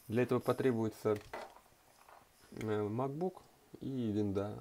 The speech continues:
В принципе, можно все сделать с помощью винды. Просто по MacBook проще сделать jailbreak.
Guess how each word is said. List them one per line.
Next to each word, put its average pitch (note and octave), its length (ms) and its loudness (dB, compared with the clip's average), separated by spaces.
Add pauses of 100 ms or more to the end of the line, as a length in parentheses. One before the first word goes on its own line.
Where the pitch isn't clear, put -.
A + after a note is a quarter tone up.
(140)
В - 60 -20
принципе, C3 360 -2
можно G#2 300 -2
все G#2 160 -2
сделать G2 400 0 (140)
с - 60 -20
помощью G2 500 -8
винды. C3+ 480 -4 (500)
Просто - 300 -4 (100)
по G2+ 40 0
MacBook G#2 760 0
проще G#2+ 360 -2
сделать G2 340 -2
jailbreak. G2 640 0